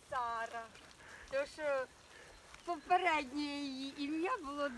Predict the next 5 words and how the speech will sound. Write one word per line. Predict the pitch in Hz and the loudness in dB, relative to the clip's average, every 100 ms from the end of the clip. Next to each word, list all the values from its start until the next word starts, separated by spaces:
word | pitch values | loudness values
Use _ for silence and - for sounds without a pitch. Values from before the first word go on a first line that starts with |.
| 226 - | -8 -4
дуже | 539 508 403 427 | -2 0 0 0
некультурне | 294 285 - 285 240 269 247 233 233 233 | 0 -2 -2 -4 -4 -6 -6 -4 -6 -6
і | 226 | -8
було | 214 240 226 | -4 -4 -4
пов'язано | 240 226 220 220 294 370 339 269 269 247 | -4 -4 -2 6 10 10 8 6 6 4